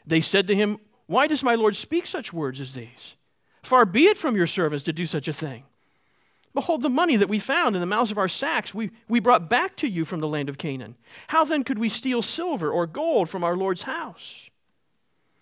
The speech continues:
Whichever of your lord's servants is found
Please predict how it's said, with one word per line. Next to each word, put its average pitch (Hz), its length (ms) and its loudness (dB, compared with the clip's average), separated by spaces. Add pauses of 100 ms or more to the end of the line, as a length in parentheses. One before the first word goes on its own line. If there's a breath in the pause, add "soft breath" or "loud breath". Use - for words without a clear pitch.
(340 soft breath)
Whichever 262 800 4 (880)
of 185 140 6
your 185 180 6
lord's 175 320 4
servants 233 460 2
is 180 200 0
found 226 640 2